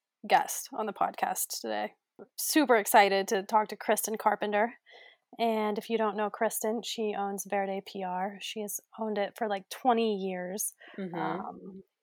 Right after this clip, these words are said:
Speaker 1: she's a total badass. She has the Channel Mastery podcast, which I've listened to for years. Um, and then she also, also launched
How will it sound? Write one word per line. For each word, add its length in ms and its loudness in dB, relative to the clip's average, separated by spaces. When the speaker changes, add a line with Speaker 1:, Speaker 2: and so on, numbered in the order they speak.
Speaker 1:
she's 220 -6
a 80 -10
total 500 8
badass. 720 6
She 300 0
has 220 4
the 80 -6
Channel 360 2
Mastery 560 2
podcast, 800 -2
which 160 -8
I've 180 -2
listened 520 -4
to 320 -4
for 320 -6
years. 680 -2
Um, 480 -4
and 140 -4
then 100 -2
she 200 -4
also, 580 4
also 400 10
launched 600 4